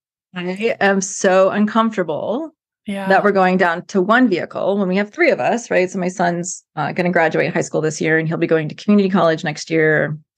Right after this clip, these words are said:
Speaker 1: or I think. Anyway, he'll be going to college next year. So either he'll leave and he won't need a car, or he'll stay living at home and he'll need one. And just that, like,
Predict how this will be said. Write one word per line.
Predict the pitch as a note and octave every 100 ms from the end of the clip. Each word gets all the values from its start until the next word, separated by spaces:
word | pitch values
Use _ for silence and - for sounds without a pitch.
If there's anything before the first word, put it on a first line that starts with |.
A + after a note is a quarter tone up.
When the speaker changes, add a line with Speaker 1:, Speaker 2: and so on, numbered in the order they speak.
| -
Speaker 1:
or | E3 D#3 _ _ _ _ _ _ _ _ _ _ _ _ -
I |
think. | - D3+ D3+ - - -
Anyway, | G#3 C#3 C3 _
he'll | -
be | B3
going | C#4
to | A#3
college | G3 E3
next | - -
year. | -
So | -
either | G3 G3
he'll | G3+ G3
leave | A3+ A3+
and | G#3
he |
won't | G3 G3+
need | F#3+
a | F3+
car, | E3 D3 -
or |
he'll | E3+ E3
stay | - E3
living | E3 F3+ E3+
at | D#3
home | F3 F3
and | D#3
he'll | D#3+
need | F#3 F3+
one. | B2+ G3+ _ _ _ _ _ _ _
And | G#3+ G3+ F#3 F3 - _ _ _ _
just | A3+ A3+ -
that, | C#4 - - _ _ -
like, | F#3 -